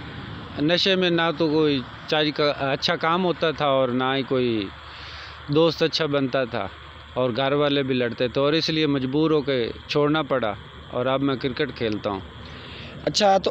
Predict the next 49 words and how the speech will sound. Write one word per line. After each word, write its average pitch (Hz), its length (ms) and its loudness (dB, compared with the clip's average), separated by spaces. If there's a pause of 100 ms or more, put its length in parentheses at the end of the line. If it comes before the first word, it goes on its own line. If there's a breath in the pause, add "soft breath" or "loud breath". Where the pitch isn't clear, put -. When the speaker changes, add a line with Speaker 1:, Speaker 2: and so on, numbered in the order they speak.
Speaker 2:
अब 233 140 8
जो 247 120 4
है 247 60 10
आप 247 180 8
नशा 240 260 6
छोड़कर 226 400 6
क्रिकेट 214 360 4
खेलते 220 320 6
हैं, 247 40 8
इसके 240 180 2
अलावा 240 220 8
आपकी 220 280 6
कौन 247 260 6
सा 226 160 6
ऐसा 208 180 6
काम, 208 240 4
कौन 220 180 6
सी 202 100 4
ऐसी 202 180 4
working 175 360 6
है 196 160 8
जिसमें 196 320 4
आप 190 420 6 (260 loud breath)
मशगूल 214 360 6
रहते 202 260 6
हैं 202 180 8
या 202 120 8
आपका 196 420 6
time 196 320 4
उसी 196 220 2
पे 196 100 6
गुजरता 185 340 4
रहता 185 280 6
है 190 100 8
और 185 80 8
आपको 185 320 4
नशे 180 320 4
में 196 120 4
आने 180 220 2
का 185 160 6
या 185 180 6
उस 180 100 4
दोस्तों 170 380 4
के 170 80 2
साथ 175 180 6
दोबारा 170 260 6
मौका 165 240 4
नहीं 170 140 4
मिलता? 110 320 2